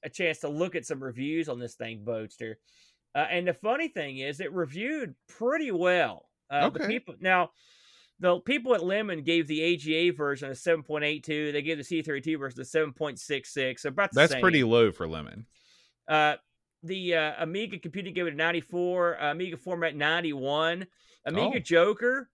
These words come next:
Speaker 1: you'd think they'd kill it. No, they liked it, seventy.
Speaker 2: Okay.
Speaker 1: Amiga Power, seventy-two,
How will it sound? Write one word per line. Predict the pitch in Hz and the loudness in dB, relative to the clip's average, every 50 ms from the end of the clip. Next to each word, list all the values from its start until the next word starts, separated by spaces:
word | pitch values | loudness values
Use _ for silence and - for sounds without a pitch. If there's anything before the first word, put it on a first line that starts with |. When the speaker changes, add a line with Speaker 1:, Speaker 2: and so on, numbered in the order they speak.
| _ | _
Speaker 1:
you'd | - - 175 - | -14 -10 -4 -2
think | 226 226 208 - | -2 -2 0 0
they'd | 220 208 - | -2 -2 -2
kill | - 202 208 220 220 | 0 2 2 2 2
it. | 226 214 | 2 2
No, | 240 247 233 | 2 2 4
they | 247 254 | 4 4
liked | 226 190 170 160 - - | 4 4 4 4 2 0
it, | 185 - | -8 -8
seventy. | - - 185 175 175 180 190 190 196 208 208 185 _ _ _ _ _ _ _ - 123 | -4 0 2 2 2 0 -4 -6 -6 -8 -8 -10 _ _ _ _ _ _ _ -12 -8
Speaker 2:
Okay. | 147 - 131 | -4 0 0
Speaker 1:
Amiga | 143 147 180 190 165 180 | 0 0 0 -2 -4 0
Power, | - 170 165 175 180 175 165 | 2 4 4 6 4 2 2
seventy-two, | - 185 170 165 160 - - 180 175 175 175 175 175 165 | 0 -2 -2 -2 -4 -6 -2 -2 0 0 0 0 -2 -4